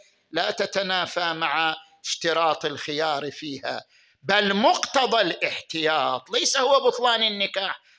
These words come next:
هؤلاء يقولون مقتضى الاحتياط أنه إذا اشترط فيه الخيار يكون باطل، هذا ليس مقتضى الاحتياط. مقتضى الاحتياط أن تطلق المرأة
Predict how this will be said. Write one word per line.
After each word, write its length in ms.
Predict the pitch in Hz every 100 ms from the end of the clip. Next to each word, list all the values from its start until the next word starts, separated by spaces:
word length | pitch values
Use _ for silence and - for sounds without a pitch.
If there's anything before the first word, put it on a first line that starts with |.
| 190
هؤلاء 320 | 208 226 240
يقولون 440 | 233 233 247 226
مقتضى 460 | 233 - 247 247 247
الاحتياط 720 | 233 226 - 226 240 254 247 - - -
أنه 480 | 233 247 254 240 247
إذا 220 | 240 233
اشترط 500 | 220 - 262 247 -
فيه 340 | 233 247 226
الخيار 420 | 240 - 240 254 254
يكون 640 | 247 247 262 262 262 254 - _ _
باطل، 500 | 180 240 220 190 117
هذا 200 | 127 151
ليس 200 | 190 220
مقتضى 440 | 247 247 254 254
الاحتياط. 680 | 254 240 - 196 226 208 - _ _ - -
مقتضى 600 | 202 226 - 220 208 208
الاحتياط 1120 | 202 190 190 - - 196 220 233 220 180 185 208
أن 360 | 233 214 135 - - - _ _ -
تطلق 580 | 156 156 202 233 233 233
المرأة 800 | 233 226 233 220 233 240 254